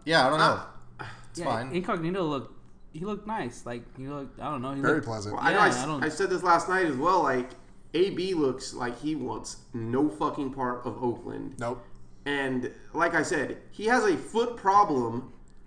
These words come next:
Speaker 2: and he was one of the only ones standing up in the back of the first meeting.
Speaker 4: <laughs>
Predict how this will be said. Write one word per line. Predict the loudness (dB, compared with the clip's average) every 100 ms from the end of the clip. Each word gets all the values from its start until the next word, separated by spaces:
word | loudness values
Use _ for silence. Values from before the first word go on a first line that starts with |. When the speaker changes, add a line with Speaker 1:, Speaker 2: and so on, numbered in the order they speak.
| -2
Speaker 2:
and | 2
he | 2
was | 4 4 2 0
one | 2 2
of |
the | 2 6
only | 6 6 4
ones | 4 4 2
standing | 0 4 4 2 2 2
up | 4
in | 2
the | 2
back | 8 8 8
of | 2 -2
the | -4
first | 2 4 4 2
meeting. | 0 2 0 -4 -2
Speaker 4:
<laughs> | -2